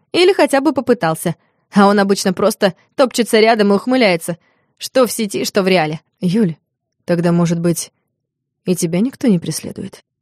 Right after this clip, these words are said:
осторожно предположил Влад. «И надо просто держаться подальше от усадьбы?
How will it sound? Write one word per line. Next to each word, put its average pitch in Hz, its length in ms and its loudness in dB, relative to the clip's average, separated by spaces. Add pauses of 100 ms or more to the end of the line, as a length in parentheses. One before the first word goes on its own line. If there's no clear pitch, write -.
осторожно 185 520 0
предположил 175 540 -2
Влад. 165 260 -4 (640)
«И 180 180 4
надо 175 240 0
просто 175 360 -4
держаться 170 480 -2
подальше 170 480 -2
от 165 120 -4
усадьбы? 170 480 -8